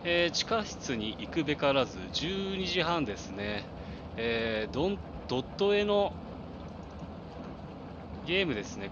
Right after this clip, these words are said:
こういう雰囲気も熊岡結構好きなんですよね。地下室はどこなんだろう。ここはキッ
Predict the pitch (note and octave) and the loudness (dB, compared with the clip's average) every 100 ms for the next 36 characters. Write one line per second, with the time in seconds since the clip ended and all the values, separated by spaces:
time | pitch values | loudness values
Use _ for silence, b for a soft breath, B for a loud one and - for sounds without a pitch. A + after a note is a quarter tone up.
0 | D#3 F#3+ A3+ G#3+ A#3+ A#3 D3 G#2+ B2 C#3+ | -6 -4 -4 -2 -2 0 -2 -2 -2 -2
1 | E3 D3+ F3 - - D3 B2 F#2+ - F#2 | -2 -4 -4 -4 -2 0 0 -2 -8 -8
2 | F2+ F#2+ F#2 - - - - - - - | -6 -6 -6 -8 -10 -10 -10 -8 -8 -8
3 | - - - - - - - - - - | -10 -10 -10 -10 -10 -10 -10 -10 -10 -12
4 | - - - - - - - - B3 B3 | -12 -12 -12 -10 -10 -6 -4 0 0 0
5 | - C3+ A2+ D#3+ B2+ G2 F2+ F#2 E2+ - | 0 0 2 2 2 0 -2 -6 -8 -10
6 | - - - - - - - - - - | -10 -10 -10 -10 -10 -10 -10 -10 -10 -10
7 | - - - - - - - - - - | -10 -10 -10 -10 -10 -10 -10 -12 -12 -10
8 | - E3+ G#3 G#3 - | -6 -2 4 4 4